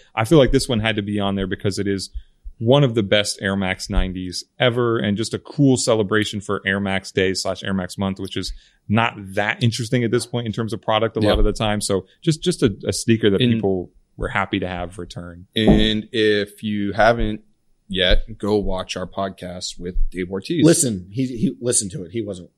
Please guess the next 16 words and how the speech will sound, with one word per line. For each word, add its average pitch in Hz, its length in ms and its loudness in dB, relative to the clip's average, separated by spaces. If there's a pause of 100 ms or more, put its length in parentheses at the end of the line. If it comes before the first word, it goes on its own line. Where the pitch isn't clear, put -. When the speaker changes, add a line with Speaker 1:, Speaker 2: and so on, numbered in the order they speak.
(220)
Speaker 2:
Oh. 104 300 2 (240)
Speaker 1:
Yeah. 95 140 2 (160)
Speaker 3:
It 98 100 6
was 143 120 6
Speaker 2:
Yes. - 60 -2
Speaker 3:
pre-YouTube. 131 800 2
Speaker 2:
Yes. 107 400 2 (180)
Speaker 3:
Like 127 220 4
and 117 120 -2
subscribe. 90 520 -6 (220)
<laughs> - 220 4
Uh, 147 360 6 (260)
it 147 60 4
was, 151 220 6
it 156 140 0
was 143 360 2